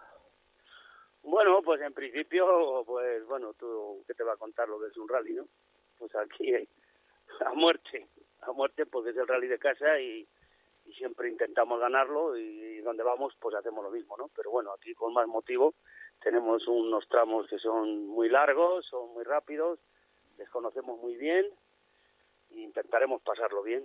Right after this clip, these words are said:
que es de lo que se trata, y si le ganamos, pues mucho mejor. El año pasado ya le ganamos, pues bueno, pues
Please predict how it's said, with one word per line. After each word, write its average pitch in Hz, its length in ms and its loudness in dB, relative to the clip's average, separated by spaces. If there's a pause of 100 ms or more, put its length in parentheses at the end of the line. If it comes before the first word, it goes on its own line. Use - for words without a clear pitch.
(120)
que 107 80 -6
es 95 80 -6
de 98 80 -4
lo 98 100 -4
que 95 80 -14
se 101 120 -8
trata, 151 420 0 (160)
y - 60 -20
si 113 120 -14
le 104 120 2
ganamos, 113 400 -2
pues 113 140 -2
mucho 117 240 -8
mejor. 113 340 0
El 110 80 -6
año 110 160 -4
pasado 113 280 0
ya 110 100 4
le 110 80 2
ganamos, 151 460 2
pues 104 220 -10
bueno, 127 160 -4 (200)
pues - 120 -20